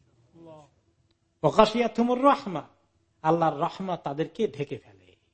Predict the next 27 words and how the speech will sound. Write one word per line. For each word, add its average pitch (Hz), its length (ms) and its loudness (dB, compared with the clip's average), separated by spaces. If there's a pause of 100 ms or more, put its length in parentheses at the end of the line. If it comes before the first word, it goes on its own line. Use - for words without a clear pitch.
(800)
রহমত 170 200 0
দেখা 180 240 4
যায়? 170 200 2 (1200)
দেখছেন 175 240 2
নাকি? 123 220 -2 (1500)
এইভাবে 165 480 2 (100)
এই 180 180 -2
চোখ 180 220 -4
দিয়ে 185 240 -2
দেখার 160 440 -4
কথা 135 340 -10
না, 135 440 -2 (720)
কিন্তু 196 300 2
নবী 180 280 6
করিম 202 240 4
সাল্লাল্লাহু 214 300 2
আলাইহি 190 160 0
ওয়াসাল্লাম 190 340 -4
হাদিসকে 190 360 -2
বিশ্বাস 190 380 -2
করবেন 202 360 0
না 214 120 4
করবেন 202 320 4
না? 156 140 0 (1400)
বিশ্বাস 170 320 4
যদি 170 180 -6
করেন, 226 420 2